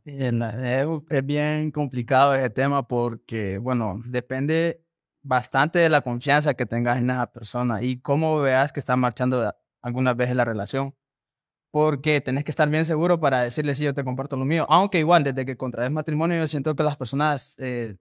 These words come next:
tienen la total confianza y como dice el compañero, o sea, vamos a trabajar, vamos a trabajar juntos, vamos a hacer un equipo, eh,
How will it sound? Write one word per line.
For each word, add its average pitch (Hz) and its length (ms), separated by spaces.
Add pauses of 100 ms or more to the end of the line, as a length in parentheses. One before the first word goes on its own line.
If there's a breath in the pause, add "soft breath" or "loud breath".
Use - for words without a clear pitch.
tienen 147 260
la 143 120
total 139 320
confianza 202 720 (320)
y 151 100
como 151 260
dice 151 120
el 147 60
compañero, 147 320
o - 20
sea, 131 160
vamos 139 280
a 160 80
trabajar, 139 340
vamos 151 180
a - 20
trabajar 131 240
juntos, 156 240
vamos 135 140
a - 20
hacer 131 140
un 143 140
equipo, 170 440 (440)
eh, 120 500